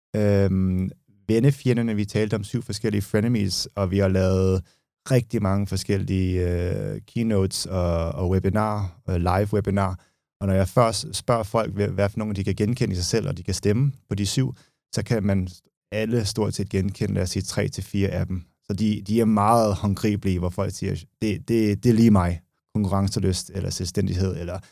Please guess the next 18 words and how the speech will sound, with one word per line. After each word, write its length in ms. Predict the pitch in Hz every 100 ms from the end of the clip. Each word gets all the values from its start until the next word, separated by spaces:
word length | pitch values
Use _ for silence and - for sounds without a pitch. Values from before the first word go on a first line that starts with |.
| _ -
trang. 340 | 104 90 95
Det, 240 | 127 120
det 60 | 123
er 80 | 120
lige 140 | 117
mig, 300 | 107 98 101 101
og 100 | 95
jeg, 120 | 95 -
jeg 120 | 98
har 180 | 98 101
aldrig 300 | 107 101 104 104 -
tænkt 260 | - 127 -
på 120 | 101
det 120 | 98
på 80 | 92
den 120 | 95
her 100 | 92
måde. 220 | 95 92